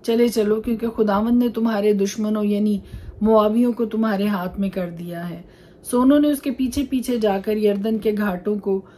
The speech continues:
जो मोआब की तरफ थे अपने कब्जा में कर लिया और एक को भी पार उतरने न दिया।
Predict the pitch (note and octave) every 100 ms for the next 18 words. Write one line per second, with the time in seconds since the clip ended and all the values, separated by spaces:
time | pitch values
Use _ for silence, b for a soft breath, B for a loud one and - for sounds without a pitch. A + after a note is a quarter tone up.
0 | B B - G#3+ A3 G#3 G3+ G#3+ A3 A#3
1 | G3+ G3+ G3+ G3 A3 A3 G#3+ G3+ G3 F#3
2 | G3 G3 F#3+ F#3 F3 E3+ E3+ E3+ - B
3 | B B - G#3+ - A#3+ C4 B3+ C4 A#3
4 | A#3+ G#3+ G3+ G3 F#3 F#3+ F#3 F#3 F#3 F3+
5 | E3+ F3 F3